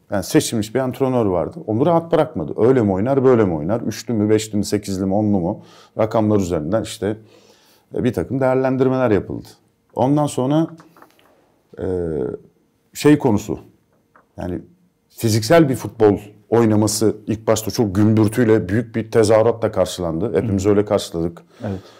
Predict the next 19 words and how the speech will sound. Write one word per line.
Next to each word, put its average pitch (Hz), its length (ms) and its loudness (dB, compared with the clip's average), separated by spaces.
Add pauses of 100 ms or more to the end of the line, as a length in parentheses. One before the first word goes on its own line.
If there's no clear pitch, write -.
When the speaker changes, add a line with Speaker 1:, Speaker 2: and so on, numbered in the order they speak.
(200)
Speaker 1:
Yani 87 280 -2
ezici 107 420 2
bir 113 200 2 (260)
baskı 101 340 -2
kurdu 95 500 0
Beşiktaş. - 560 -2 (240)
Bazı 107 300 2
maçların 104 480 -2
bir 107 100 2
saati 117 540 -2 (300)
sahadan 113 440 2
sildi 101 320 0
rakibini, 87 300 -2
çıkartmadı. 92 800 2 (680)
Fizik 104 340 -2
olarak 110 340 2
büktü, 110 260 0
kırdı 117 320 4
yani 87 360 4